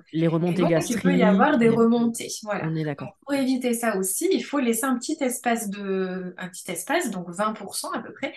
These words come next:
Speaker 2: Et ça, ça veut dire qu'à la fin du repas, euh, il faudrait que une grande tasse de thé ou un grand verre d'eau, il faut se dire, « Bon, bah, ça, ça passe. » Si ça pa-, si tu te dis, « Si je bois mon grand... ma tasse de thé,
Speaker 1: Ah
Speaker 2: là, ça
Speaker 1: ouais,
Speaker 2: passe
Speaker 1: d'accord.
Speaker 2: pas »,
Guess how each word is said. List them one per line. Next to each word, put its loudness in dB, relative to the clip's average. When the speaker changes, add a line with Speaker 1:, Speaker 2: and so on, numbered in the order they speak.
Speaker 2:
Et -4
ça, 2
ça 0
veut -4
dire -2
qu'à -2
la 2
fin -4
du 0
repas, -2
euh, -2
il -8
faudrait 0
que 2
une -4
grande -2
tasse 2
de 0
thé -2
ou 2
un -2
grand 0
verre 0
d'eau, -2
il -12
faut -6
se -2
dire, « 0
Bon, 2
bah, 0
ça, -2
ça 0
passe. » -10
Si -4
ça 2
pa-, 0
si 0
tu -2
te -2
dis, « 2
Si 0
je 2
bois 2
mon 0
grand... -2
ma -2
tasse 0
de 4
thé, 0
Speaker 1:
Ah 4
Speaker 2:
là, 4
ça 0
Speaker 1:
ouais, -2
Speaker 2:
passe -2
Speaker 1:
d'accord. -4
Speaker 2:
pas », -4